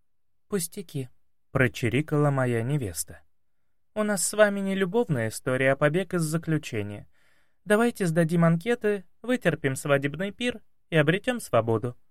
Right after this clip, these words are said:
Завтра я свободна с шестнадцати до восемнадцати.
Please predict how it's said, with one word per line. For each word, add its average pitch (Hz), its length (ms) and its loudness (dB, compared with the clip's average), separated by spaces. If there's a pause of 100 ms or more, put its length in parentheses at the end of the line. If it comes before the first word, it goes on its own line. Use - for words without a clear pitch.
(420)
Завтра 135 400 2
я 127 120 0
свободна 156 520 0
с - 80 -4
шестнадцати 165 640 -4
до 143 100 -2
восемнадцати. 120 720 -8